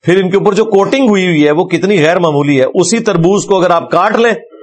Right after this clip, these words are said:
تو چند گھنٹوں کے بعد تعفن پھیل جائے گا۔ نہ کاٹیں آپ، دو تین دن بعد اسے کاٹ لیں، وہ خراب نہیں ہوگا۔ ایسی کھال اوپر چڑھائی ہے کہ اس کے اندر وہ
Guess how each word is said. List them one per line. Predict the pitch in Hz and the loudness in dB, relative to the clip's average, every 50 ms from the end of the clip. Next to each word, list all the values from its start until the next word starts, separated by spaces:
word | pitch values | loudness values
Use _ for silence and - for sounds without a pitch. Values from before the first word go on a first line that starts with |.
| - _ _ _ _ _ _ _ _ _ _ _ 1077 _ _ _ _ _ _ _ _ _ _ _ _ _ _ _ _ _ _ _ _ | -20 _ _ _ _ _ _ _ _ _ _ _ _ _ _ _ _ _ _ _ _ _ _ _ _ _ _ _ _ _ _ _ _
تو | - 160 | -6 -4
چند | 165 220 220 226 208 165 | -2 0 0 0 0 0
گھنٹوں | 151 165 160 147 190 190 | 0 0 0 0 -2 -2
کے | 165 185 | 0 0
بعد | 165 170 170 170 156 147 - - - - - - _ _ | 0 0 0 -2 -4 -6 -10 -16 -20 -20 -20 -20 _ _
تعفن | - 160 160 156 - 180 165 - | -2 -2 -2 -2 -2 -2 -2 0
پھیل | - 113 110 104 92 | 0 0 0 0 0
جائے | 87 85 80 76 | 0 -2 -2 -2
گا۔ | 80 76 - _ _ _ _ _ _ _ _ _ _ _ _ _ _ _ _ _ - | -6 -8 -12 _ _ _ _ _ _ _ _ _ _ _ _ _ _ _ _ _ -4
نہ | 127 143 165 180 214 254 - | -2 0 0 0 0 0 0
کاٹیں | 233 226 220 - 220 214 185 - - - | 0 -2 0 0 -2 -2 -2 -4 -4 -4
آپ، | - 156 160 | -2 -2 -2
دو | 143 123 156 160 175 175 | 0 0 0 0 0 0
تین | 175 165 170 170 165 | 0 0 0 2 2
دن | 175 170 | 2 0
بعد | 165 170 170 | 0 0 0
اسے | 165 131 165 160 | 0 0 0 0
کاٹ | 151 143 135 131 131 | 0 0 -2 -2 -2
لیں، | 135 135 131 123 | -2 -2 -2 -2
وہ | 139 139 | -2 -4
خراب | 120 120 117 120 127 131 | -2 0 0 0 0 0
نہیں | 139 135 | 0 0
ہوگا۔ | 127 127 151 | 0 0 2
ایسی | - 156 160 143 160 202 160 | 2 2 0 0 -2 -2 -2
کھال | 135 139 147 170 | -2 0 0 0
اوپر | 185 170 170 165 | 0 0 0 0
چڑھائی | 135 160 147 127 120 131 147 170 | 0 0 0 0 2 0 0 0
ہے | 170 | -2
کہ | 135 165 | -2 -4
اس | 160 - | -4 -4
کے | - 160 | -2 -2
اندر | 160 156 165 151 | -2 0 0 0
وہ | 147 160 175 | 2 0 0